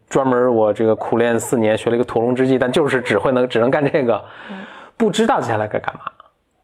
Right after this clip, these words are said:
Speaker 2: 嗯。
Speaker 1: 呃，然后这是一个很，很常见的一个问题。我觉得他是在其中一个更极端的一个例子，就他的这个真的是一个非常独门绝技的这么一个东西。可以由这儿引出来一个话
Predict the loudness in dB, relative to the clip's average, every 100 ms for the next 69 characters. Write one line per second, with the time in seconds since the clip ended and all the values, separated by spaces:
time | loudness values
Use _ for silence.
0 | -18 -16 -16 -20 _ -2 -2 0 0 2
1 | 2 4 2 2 0 0 -2 -6 _ -6
2 | -4 -2 0 2 2 2 2 0 -2 -4
3 | 0 2 0 0 0 0 0 0 2 2
4 | 0 -2 0 2 2 0 -2 -2 -2 -2
5 | 0 0 0 0 2 2 0 0 0 -2
6 | 0 0 2 0 -2 -4 -2 -2 0 -2
7 | -2 -14 -10 -10 -10 -14 -20 -20 -20 -20
8 | -20 -6 -2 0 2 -2 -4 -4 0 0
9 | 0 -2 -4 -2 -2 -2 -4